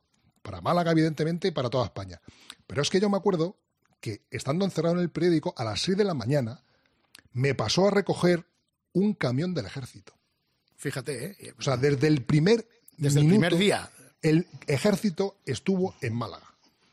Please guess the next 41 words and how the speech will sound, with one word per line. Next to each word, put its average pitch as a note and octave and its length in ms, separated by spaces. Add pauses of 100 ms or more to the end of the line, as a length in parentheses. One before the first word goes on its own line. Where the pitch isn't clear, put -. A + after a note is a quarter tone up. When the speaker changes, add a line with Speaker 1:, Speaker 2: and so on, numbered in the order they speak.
(120)
Speaker 1:
Entonces, C#3 280
que - 200
no C3 120
me G#3+ 120
vengan G3+ 280
ahora G3 180
a D#3+ 40
decir F3+ 380
Speaker 2:
Se A2+ 160
lo - 100
Speaker 1:
que C3 100
es B2 60
Speaker 2:
digo, - 0
Speaker 1:
que - 80
el E3 60
Speaker 2:
claro. D#3 160
Speaker 1:
ejército E3 340
patín, E3 280
patatán. A#2 360 (260)
O - 40
sea, C3 180
ha C3+ 80
sido A3 160
un G#3 100
desastre G3+ 480 (240)
todo. G#3 280
Speaker 2:
Todo, G#2 320
todo. A2 260 (160)
Speaker 1:
Todo. D3 260
Primero, D3+ 440
la C3 180
previsión C3+ 460
de G#3+ 80
las B2 160
lluvias. G2 500 (400)
Luego, C#3 480
el B2+ 240
desarrollo F3 840
de C3 160
la B2+ 120
riada, A#2 500